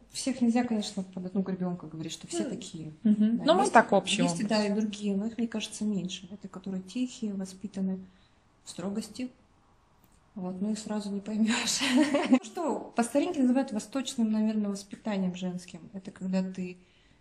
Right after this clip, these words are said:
Speaker 1: больше молчишь, стесняешься, ходишь, глаза не поднимаешь и так далее. Действительно, кстати, у восточных многих,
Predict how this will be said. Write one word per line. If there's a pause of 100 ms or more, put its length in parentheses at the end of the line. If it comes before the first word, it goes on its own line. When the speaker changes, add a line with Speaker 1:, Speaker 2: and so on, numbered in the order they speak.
(140)
Speaker 1:
больше
молчишь,
стесняешься, (100)
ходишь, (120)
глаза
не
поднимаешь
и (100)
так
далее. (300)
Действительно,
кстати,
у
восточных
многих,